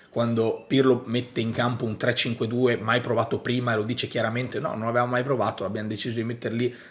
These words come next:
partita terrificante, facciamo addirittura uno a uno, non perdiamo, e poi tra l'altro dopo le vinceremo tutte". Ma lì vi dico, ragazzi,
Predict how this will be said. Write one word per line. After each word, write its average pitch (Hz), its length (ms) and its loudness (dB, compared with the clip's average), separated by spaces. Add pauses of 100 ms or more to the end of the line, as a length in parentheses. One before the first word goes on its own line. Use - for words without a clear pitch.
partita - 400 -4
terrificante, 113 680 -2
facciamo - 300 -6
addirittura 110 400 -2
uno 113 180 0
a - 20 0
uno, 120 200 -2
non 110 180 -4
perdiamo, 117 600 2 (260)
e 107 120 -2
poi 151 220 6
tra 139 140 2
l'altro 151 280 4
dopo 156 200 4
le 135 100 8
vinceremo 135 460 2
tutte". 180 280 4
Ma 123 100 2
lì 156 100 4
vi 143 100 4
dico, 147 220 4
ragazzi, 139 580 2